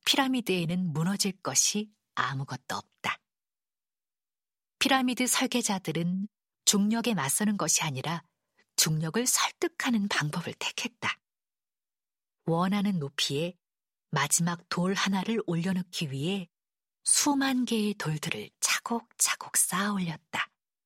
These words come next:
쓰러질 것은 처음부터 쓰러뜨렸고, 기울어질 것은 처음부터 기울여 놓았다. 정교하게 깎은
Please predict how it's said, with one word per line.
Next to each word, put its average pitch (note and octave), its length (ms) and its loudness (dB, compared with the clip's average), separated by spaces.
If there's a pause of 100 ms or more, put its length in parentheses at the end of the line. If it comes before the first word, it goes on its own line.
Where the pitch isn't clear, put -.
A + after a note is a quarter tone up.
(960)
쓰러질 F#3+ 560 2
것은 D3+ 560 0
처음부터 - 720 0
쓰러뜨렸고, - 960 -4 (720)
기울어질 A3+ 500 2
것은 A#3 440 -4
처음부터 - 680 -2
기울여 G3+ 460 0
놓았다. C3+ 500 -6 (1800)
정교하게 G3 680 2
깎은 A#3 580 0